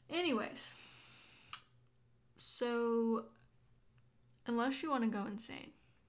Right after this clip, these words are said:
do not hand address all of your save the dates.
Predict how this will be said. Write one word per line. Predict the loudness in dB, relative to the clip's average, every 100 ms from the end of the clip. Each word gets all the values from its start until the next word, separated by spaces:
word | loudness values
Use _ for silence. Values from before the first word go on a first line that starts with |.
| -20 -20 _ -20 _ _ -20 -20 -20 -20 -20 -20 -20 -10
do | 0
not | 4 4 4
hand | 4 4 4
address | 0 0 0 -2 -4 -8 -8 -12 _ _ -20 _ -8
all | -4 -4
of | -4
your | -8
save | -10 -12 -14
the | -12
dates. | -12 -12 -10 -10